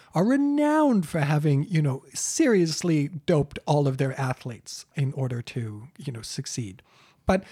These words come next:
if we think about in other arenas of kind of sport or games and sort competitions,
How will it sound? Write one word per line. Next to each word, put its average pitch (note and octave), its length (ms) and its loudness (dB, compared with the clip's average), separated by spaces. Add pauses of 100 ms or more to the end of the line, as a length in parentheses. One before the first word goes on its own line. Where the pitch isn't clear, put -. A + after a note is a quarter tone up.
(320)
if - 140 0
we D4+ 120 2
think A3 240 -2
about D#3 340 0 (540)
in D#3 200 4
other G#3 340 4
arenas D#3 540 4
of C#3 200 -2
kind C#3 220 0
of C3 200 -6 (180)
sport - 840 0
or C#3 380 -2 (560)
games E3 300 2
and D#3 120 2
sort D3 240 -2
competitions, C#3+ 760 -2